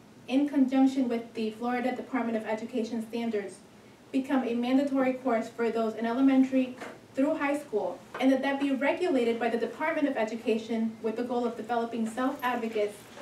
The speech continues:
and increase the level of acceptance of our non-disabled peers. We are not only proposing that this be given or exercised with those with disabilities.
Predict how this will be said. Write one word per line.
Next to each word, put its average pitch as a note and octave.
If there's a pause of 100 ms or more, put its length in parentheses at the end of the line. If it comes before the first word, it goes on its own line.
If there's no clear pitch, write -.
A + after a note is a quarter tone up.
(140)
and A3+
increase B3+
the B3+
level A#3+
of A#3 (260)
acceptance A3+ (580)
of A3+
our A3
non-disabled A#3
peers. - (1160)
We D#4
are D4+
not D4+
only D4
proposing C4+
that A#3+
this C4+
be C4+ (220)
given C4+
or A3+ (920)
exercised C4
with A#3
those A#3+
with A#3
disabilities. A#3